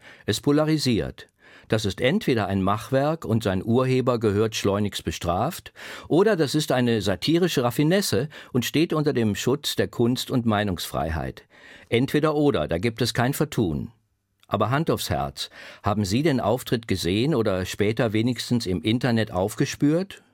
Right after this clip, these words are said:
Das Werk gehört sicher nicht zum Kanon deutscher Dichtkunst. Aber was den Fall Böhmermann oder je nach Sichtweise den Fall Erdogan angeht,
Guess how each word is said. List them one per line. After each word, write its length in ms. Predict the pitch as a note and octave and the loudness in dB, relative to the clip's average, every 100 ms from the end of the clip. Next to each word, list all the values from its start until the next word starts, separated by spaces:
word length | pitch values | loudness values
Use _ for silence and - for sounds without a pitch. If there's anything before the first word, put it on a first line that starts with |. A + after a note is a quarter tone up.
| _ _ _ _ _ - - - - - - - | _ _ _ _ _ -20 -20 -20 -20 -20 -20 -4
Das 200 | B2+ - | -2 0
Werk 220 | A#2+ E3 | 0 2
gehört 340 | D#3+ D3 C#3+ - | 2 4 2 2
sicher 240 | E3 D#3 | 2 2
nicht 320 | C#3+ F#3 - | 2 2 0
zum 220 | - C3 | 0 2
Kanon 440 | A2+ A#2 C3 C3+ C3+ | 2 0 2 0 2
deutscher 360 | B2 C#3 - | 2 2 -2
Dichtkunst. 880 | C#3 G#3 - - E2+ D2+ C#2+ - - - - - - | 0 -2 -4 -6 -2 -2 -4 -8 -12 -20 -20 -18 -4
Aber 220 | C3+ C#3+ | 0 2
was 160 | D3 - | 0 0
den 200 | C#3+ C3 | -2 0
Fall 280 | C3+ C#3 | 0 0
Böhmermann 800 | C#3+ D3+ G3+ D#3 G#2+ G2+ A#2+ D#3 | 2 2 4 4 2 2 0 0
oder 240 | C3 A#2+ G#2+ | 2 2 2
je 180 | A2+ | 2
nach 200 | A#2 G2 | 0 0
Sichtweise 640 | - C#3+ D3 C#3+ C3+ C3+ C3 | 0 0 0 -2 0 2 0
den 180 | A2+ G#2 | 0 0
Fall 260 | - G2+ | 0 0
Erdogan 520 | G2 C3 F3 C3 A#2 A#2 | 0 2 2 2 2 0
angeht, 560 | A2 A#2 A2+ C3+ D3 | 0 0 0 -2 -4